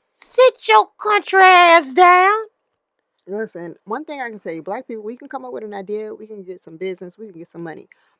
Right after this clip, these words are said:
Speaker 2: But one, where we drop the ball is marketing and public relations.
Speaker 1: Because why are you talking? Shut up.
Speaker 2: Yeah.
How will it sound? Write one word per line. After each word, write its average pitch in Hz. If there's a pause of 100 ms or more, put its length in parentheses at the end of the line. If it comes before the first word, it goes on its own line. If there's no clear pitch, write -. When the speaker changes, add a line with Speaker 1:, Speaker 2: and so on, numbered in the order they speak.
Speaker 2:
But 156
one, 185
where 208
we 240
drop 220
the 240
ball 190 (680)
is 196
marketing 180 (100)
and 175
public 139
relations. - (720)
Speaker 1:
Because 247
why 233
are 311
you 285
talking? 240
Shut -
up. 165
Speaker 2:
Yeah. 190